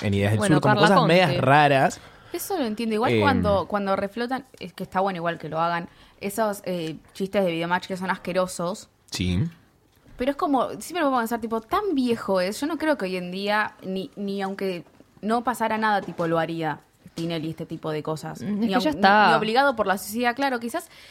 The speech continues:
Speaker 3: en ese momento era gracioso, ahora por suerte ya no lo es y ya está. Pero como decir, "Son esto", es como raro. Para mí s-, eran esto porque pasó hace como dieciocho años.
Speaker 1: Mm.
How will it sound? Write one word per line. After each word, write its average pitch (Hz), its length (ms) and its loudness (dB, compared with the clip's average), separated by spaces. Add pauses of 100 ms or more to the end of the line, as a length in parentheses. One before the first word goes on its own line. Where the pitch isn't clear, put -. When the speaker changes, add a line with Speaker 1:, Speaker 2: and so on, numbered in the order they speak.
(140)
Speaker 3:
en 240 100 -4
ese 320 140 -2
momento 311 460 -2 (220)
era 240 220 0
gracioso, 262 600 -2
ahora 208 200 0
por 202 120 -8
suerte 214 260 -8
ya 220 160 -4
no 208 160 -2
lo 208 200 2
es 254 380 -2
y 180 120 -8
ya 175 140 -4
está. 190 380 0 (460)
Pero 196 220 0
como 196 200 -4
decir, 214 360 -2 (140)
"Son 247 280 0
esto", 247 520 -2
es 220 100 -6
como 214 240 -2
raro. 214 320 2
Para 165 140 -2
mí 220 80 -2
s-, - 320 -8
eran 254 280 2
esto 196 240 -2
porque 165 140 -2
pasó 160 200 -4
hace 233 100 -4
como 165 340 -4 (140)
dieciocho 196 480 -2
años. 190 480 -2 (120)
Speaker 1:
Mm. 98 200 2